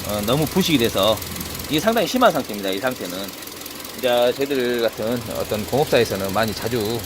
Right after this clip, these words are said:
흔한, 이제 사고 나거나 이런 일로 해서 흔한, 어, 일상입니다. 예전부터, 어, 어, 이런 부분들을 알고 있었지만 이번에 한번 또 마치 좋은, 어, 이런 상태가 되어 있어가지고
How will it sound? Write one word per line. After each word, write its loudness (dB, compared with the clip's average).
흔한, 2
이제 -2
사고 2
나거나 2
이런 -2
일로 -4
해서 -4
흔한, -2
어, -2
일상입니다. 0
예전부터, 0
어, -2
어, -2
이런 0
부분들을 0
알고 4
있었지만 -4
이번에 2
한번 0
또 0
마치 0
좋은, 2
어, -6
이런 -2
상태가 0
되어 0
있어가지고 0